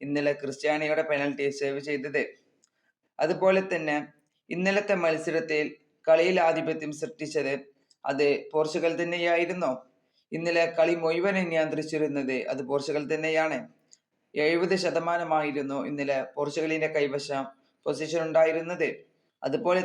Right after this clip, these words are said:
തന്നെ മൂന്ന് ബിഗ് ചാൻസുകൾ ഇന്നലെ പോർച്ചുഗലിന് ലഭിച്ചിരുന്നു. അതുപോലെ തന്നെ മുപ്പത് ടോട്ടൽ ഷോട്ടുകളാണ് ഇന്നലെ പോർച്ചുഗൽ ടീം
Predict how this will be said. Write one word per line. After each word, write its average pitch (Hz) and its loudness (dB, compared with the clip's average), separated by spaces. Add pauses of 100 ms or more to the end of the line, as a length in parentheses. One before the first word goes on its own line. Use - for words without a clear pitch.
(120)
തന്നെ 156 -2
മൂന്ന് 175 0
ബിഗ് 160 -4
ചാൻസുകൾ 170 0
ഇന്നലെ 147 -2
പോർച്ചുഗലിന് 143 -4
ലഭിച്ചിരുന്നു. 151 -2 (640)
അതുപോലെ 175 0 (100)
തന്നെ 143 -2
മുപ്പത് 185 0
ടോട്ടൽ 170 2
ഷോട്ടുകളാണ് 156 2
ഇന്നലെ 139 0
പോർച്ചുഗൽ 139 -2
ടീം 139 -2